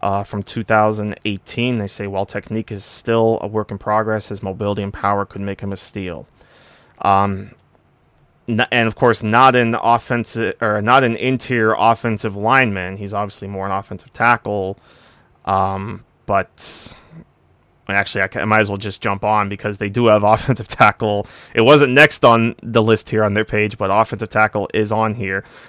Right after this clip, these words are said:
Uh, but the name I was thinking of is not on this list, so I'll just go ahead and say it. Uh, Daniel Faalele, uh, the right tackle for Minnesota, so one of the protectors for Tanner Morgan.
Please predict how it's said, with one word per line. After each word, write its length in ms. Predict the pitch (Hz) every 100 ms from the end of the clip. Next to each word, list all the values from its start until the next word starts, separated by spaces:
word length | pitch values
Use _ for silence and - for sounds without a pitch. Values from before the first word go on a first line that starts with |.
| -
Uh, 380 | - 95 95 92 92 - -
but 100 | 104
the 60 |
name 240 | 107 127 127
I 60 |
was 120 | 110 -
thinking 260 | 123 113
of 120 | 107
is 100 | 101
not 220 | 107 104 104
on 100 | 98
this 200 | 95 -
list, 200 | 104 -
so 80 |
I'll 80 | 92
just 160 | 98 -
go 120 | 104
ahead 200 | 104 98
and 80 | 95
say 280 | - 104 95
it. 120 | 107 - - - - -
Uh, 240 | 98 98 98
Daniel 340 | - 110 120 120
Faalele, 680 | - 110 110 107 104 87 82 - - _ - _ _ _ _ _
uh, 260 | 92 90 87 95
the 220 | 98 92
right 320 | 90 104 107
tackle 380 | - 101 - 92
for 460 | - 101 95 92 -
Minnesota, 640 | 104 98 95 107 92 90
so 160 | 80 101
one 140 | 98
of 40 | 98
the 80 | 92
protectors 720 | - 110 110 95 92 95 - - - _ _
for 280 | 104 95
Tanner 320 | 87 - 101 98
Morgan. 480 | 101 98 92 62